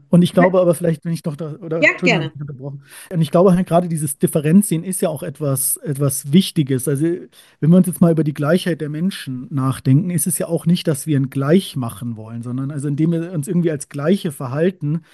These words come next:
Speaker 1: geht's ja auch darum, dass wir unsere Unterschiedlichkeiten anerkennen. Also es ist sozusagen schon ein gewisses Denken, was diese Komplexität und Pluralität immer noch im Blick behalten will. Und damit kommt, glaube ich, auch so ein bisschen die Schwierigkeit, weil es eben nicht auf einfache Antworten abzielt, sondern immer sagt,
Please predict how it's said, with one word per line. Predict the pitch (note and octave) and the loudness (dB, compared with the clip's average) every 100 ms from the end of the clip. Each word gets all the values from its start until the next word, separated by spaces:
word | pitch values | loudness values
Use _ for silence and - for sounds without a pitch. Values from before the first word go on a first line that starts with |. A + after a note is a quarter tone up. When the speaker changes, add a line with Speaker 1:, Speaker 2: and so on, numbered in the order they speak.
| _ _ _ _ | _ _ _ _
Speaker 1:
geht's | E3+ F3 | 0 4
ja | F3 | 2
auch | C#3+ | 4
darum, | D#3 D3+ | 0 2
dass | D#3+ C#3 | 0 -2
wir | D#3 | -4
unsere | C#3+ C#3+ B2+ | -2 -4 0
Unterschiedlichkeiten | F3 G#3 - B2+ A2 A#2 - A2 G#2+ | 2 2 0 -6 -14 -18 -18 -20 -18
anerkennen. | A2+ A2+ A2+ - A#2 | -18 -16 -18 -18 -14
Also | B2+ C3 | -10 -10
es | C#3 | -10
ist | D#3 | -8
sozusagen | E3+ E3 E3 D#3 D#3 | -6 -4 -2 -2 0
schon | E3 F3+ | -2 0
ein | F3+ | 0
gewisses | D3+ - F3+ | -2 -4 -4
Denken, | - E3 G#3+ | -4 -4 -6
was | D#3 D3 | -8 -10
diese | - D#3+ D#3+ | -6 -2 -2
Komplexität | - - C#3+ E3 E3 D#3 - F3 | 0 -4 2 0 0 -4 0 0
und | G3 C#3 | 0 -6
Pluralität | E3 D3 C3+ C3+ - E3+ F3 | -6 -6 -6 -8 -2 -2 -2
immer | D#3+ E3 | -6 -6
noch | D#3 C#3+ - | -6 -10 -12
im | - C3 | -6 -4
Blick | D3+ A#3 - | 4 4 4
behalten | G#2+ G2+ A#2 - B2+ | -10 -10 -12 -10 -6
will. | C#3 | -2
Und | D3 | -2
damit | D3 E3 | 2 0
kommt, | E3+ F#3 | 4 4
glaube | F#3 | 4
ich, | E3+ | 0
auch | D3 | 0
so | D#3+ | -4
ein | |
bisschen | E3 D#3+ | -2 -4
die | C#3 | -4
Schwierigkeit, | - E3+ G#3+ F3 - C#3+ C#3+ | -4 2 2 2 -4 -10 -8
weil | C#3+ | -10
es | |
eben | F#3 D3 | -6 0
nicht | F3 - F3 | 0 0 -10
auf | C3 | -14
einfache | - C3 C3 C#3 C3+ | -10 -10 -12 -16 -16
Antworten | A#2+ C3+ C3 A#2+ - | -10 -10 -12 -14 -14
abzielt, | C3+ B2+ - - D#3 C#3+ | -14 -16 -14 -6 -6 -4
sondern | C#3+ C#3+ | -6 -6
immer | E3 D#3+ D#3 | -4 -4 -2
sagt, | D3+ D3+ D3+ | -2 -4 -6